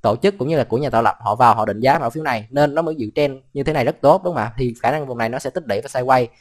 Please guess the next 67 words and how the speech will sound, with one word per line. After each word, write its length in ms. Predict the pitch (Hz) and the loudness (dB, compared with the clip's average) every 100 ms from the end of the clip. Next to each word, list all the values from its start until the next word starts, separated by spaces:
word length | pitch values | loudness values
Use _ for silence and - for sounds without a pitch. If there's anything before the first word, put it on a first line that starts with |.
| _ - | _ 0
quanh 140 | 147 | 0
những 100 | 135 | 0
vùng 120 | 147 | -2
này, 200 | 123 113 98 _ _ | 0 -2 -4 _ _
sau 200 | - 135 | 2 4
đó 160 | 135 165 | 6 4
mới 120 | 175 - | 2 0
có 160 | 170 | 0
bước 180 | 175 185 | 2 -2
vào 100 | 160 | -2
những 120 | 107 | -4
cái 100 | 107 | -6
giai 120 | 160 135 | -2 -2
đoạn 160 | 101 | -2
tăng 280 | 113 139 135 | -2 -4 -4
điểm 180 | 101 107 | -8 -4
của 120 | 135 | 0
nó. 220 | 139 180 - _ _ _ _ _ _ _ _ - _ - | 2 2 0 _ _ _ _ _ _ _ _ -20 _ -4
Nên 140 | 151 | -4
chị 100 | 165 | 0
lưu 120 | 139 147 | 2 4
ý 140 | 165 | 4
Vinamilk 400 | 180 160 147 147 | 2 0 2 2
này, 140 | 139 127 | 0 -4
những 160 | 123 | -8
giai 80 | 165 | -2
đoạn 120 | 139 | 0
trước 100 | 123 - | 0 -4
thì 80 | |
làm 240 | 143 120 120 - 135 - | -2 -2 -4 -18 -16 -2
gì 180 | 127 | 0
mà 100 | 127 | 0
em 80 | 127 | -2
có 80 | 165 | -2
khuyến 140 | 190 | -4
nghị 120 | 170 120 | -4 -4
anh 100 | 151 | -4
chị 100 | 143 | -2
mua 120 | 147 | -4
những 160 | 123 | -4
mã 120 | 135 113 | -6 -6
phiếu 140 | 170 | -4
này. 220 | 151 127 | -4 -2
Những 160 | 123 131 | -4 -8
cái 120 | 170 | -6
giai 100 | 143 | -6
đoạn 100 | 131 | -4
trước 120 | 180 | -6
em 80 | 180 | -6
khuyến 180 | 151 175 | -10 -8
nghị 80 | 123 | -8
anh 100 | 147 | -6
chị 100 | 127 | -6
mua 240 | 143 147 | -2 -2
như 140 | 151 147 | -2 -6
S 120 | 175 | -4
S 200 | 185 - | -6 -6
I 300 | 156 160 160 | -2 0 0
này, 260 | 151 127 127 _ _ _ | 0 -2 -4 _ _ _
hay 160 | - 160 | -2 0
là 120 | 147 | 0
những 220 | 117 117 | 0 -2
cái 100 | 135 | -2
mã 100 | 165 | -2
cổ 120 | - 165 | -2 -2
phiếu 180 | 170 | -2
như 100 | 180 | -4